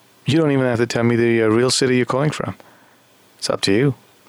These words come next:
The idea here is to exchange thoughts. Good, bad, ugly, whatever. It may not be such a bad thought.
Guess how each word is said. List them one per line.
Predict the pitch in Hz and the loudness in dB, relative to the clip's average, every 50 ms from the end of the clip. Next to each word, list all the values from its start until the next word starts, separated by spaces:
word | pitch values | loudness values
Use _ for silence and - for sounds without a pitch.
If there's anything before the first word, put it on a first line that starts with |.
| _ _ _ _ _ _ _ _ _ _ _ _ _ _ _ _ _ _ _ _ _ _ _ _ _ _ _ _ _ _ _ _ _ _ _ _ _ - | _ _ _ _ _ _ _ _ _ _ _ _ _ _ _ _ _ _ _ _ _ _ _ _ _ _ _ _ _ _ _ _ _ _ _ _ _ -6
The | - - | -6 -4
idea | 120 113 107 160 185 185 | -4 -2 -2 0 0 0
here | 139 123 139 143 135 | 0 0 0 2 0
is | 127 117 - | 0 0 0
to | - 117 | -2 -2
exchange | - - - 135 135 131 120 - - | -2 -2 -4 -2 -2 -2 -2 -4 -6
thoughts. | - - 113 - - - - - - - - _ - _ _ _ _ _ - - | -6 -6 -6 -6 -6 -6 -8 -8 -8 -14 -20 _ -20 _ _ _ _ _ -6 -2
Good, | 139 135 120 | 0 0 0
bad, | 107 117 107 104 104 | 0 0 0 0 0
ugly, | 107 107 101 104 101 101 | 0 0 2 2 0 0
whatever. | 92 - - - 92 90 - - - - - _ - _ _ - _ - _ _ _ - - _ _ _ _ _ _ _ _ _ _ _ _ _ _ _ _ _ - _ _ - _ _ _ _ - - - - - _ _ - - - _ - | -2 -4 -4 -4 -2 -4 -6 -6 -10 -16 -16 _ -20 _ _ -20 _ -20 _ _ _ -20 -20 _ _ _ _ _ _ _ _ _ _ _ _ _ _ _ _ _ -20 _ _ -20 _ _ _ _ -20 -20 -20 -20 -20 _ _ -20 -20 -20 _ -8
It | - 135 - | -8 -4 -2
may | 113 107 | -2 0
not | 107 117 139 147 143 | 0 0 -2 -2 -2
be | 147 | -4
such | 135 - 123 107 - | -2 -2 -2 -2 -2
a | 101 | -2
bad | 95 101 95 92 | 0 0 -2 -2
thought. | - - - - - | -4 -6 -8 -8 -10